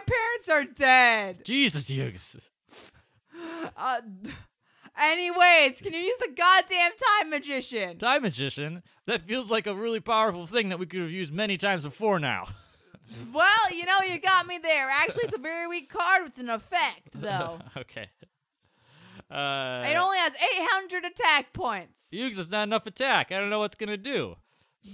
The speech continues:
Speaker 1: Just use the effect, Joey. We're not fighting anyone.
Speaker 2: Time guy, use your thing.
Speaker 1: Oh,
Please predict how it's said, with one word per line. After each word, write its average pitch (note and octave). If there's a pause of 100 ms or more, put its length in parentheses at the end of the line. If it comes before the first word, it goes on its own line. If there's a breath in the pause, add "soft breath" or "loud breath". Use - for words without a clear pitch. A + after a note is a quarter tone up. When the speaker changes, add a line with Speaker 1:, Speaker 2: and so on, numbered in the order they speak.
(280)
Speaker 1:
Just E4+
use A#4+
the G#4+
effect, G4+
Joey. F4+
We're D4+
not E4+
fighting F4
anyone. D#4
Speaker 2:
Time D4
guy, A3+
use B3+
your C#4
thing. A#3 (600 soft breath)
Speaker 1:
Oh, F4+